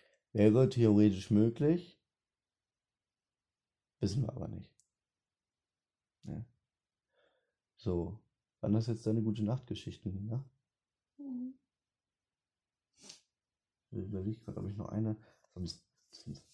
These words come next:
Speaker 1: sonst machen wir da einfach, war das der gute Nachtgeschichten-Podcast, den kann man sich nur abends anhören, ne? So, jetzt kriegst du noch ein Küsschen auf die Stirn. Jetzt decke ich dich noch mal ganz schön zu.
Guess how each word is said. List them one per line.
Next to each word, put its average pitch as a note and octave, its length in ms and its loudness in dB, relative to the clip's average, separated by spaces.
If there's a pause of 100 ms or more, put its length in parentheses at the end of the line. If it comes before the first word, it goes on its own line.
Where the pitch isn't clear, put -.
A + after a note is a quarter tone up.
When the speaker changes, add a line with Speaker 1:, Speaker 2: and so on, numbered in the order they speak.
(480)
Speaker 1:
sonst - 240 -16
machen - 200 -12
wir A#2 100 -14
da - 100 -20
einfach, - 260 -20 (600)
war - 120 -16
das - 160 -18
der - 120 -20
gute - 280 -16
Nachtgeschichten-Podcast, - 1080 -12
den - 60 -6
kann - 140 -10
man - 100 -8
sich - 200 -8
nur - 160 -10
abends - 320 -10
anhören, - 380 -18
ne? - 200 -18 (480)
So, - 160 -10 (520)
jetzt - 160 -20
kriegst - 200 -10
du - 40 -8
noch - 140 -18
ein - 80 -20
Küsschen - 320 -6
auf - 180 -18
die - 60 -12
Stirn. - 380 -12 (1000)
Jetzt - 200 -20
decke - 140 -18
ich - 80 -18
dich - 180 -18
noch - 100 -20
mal - 120 -20
ganz - 180 -18
schön - 260 -14
zu. - 200 -8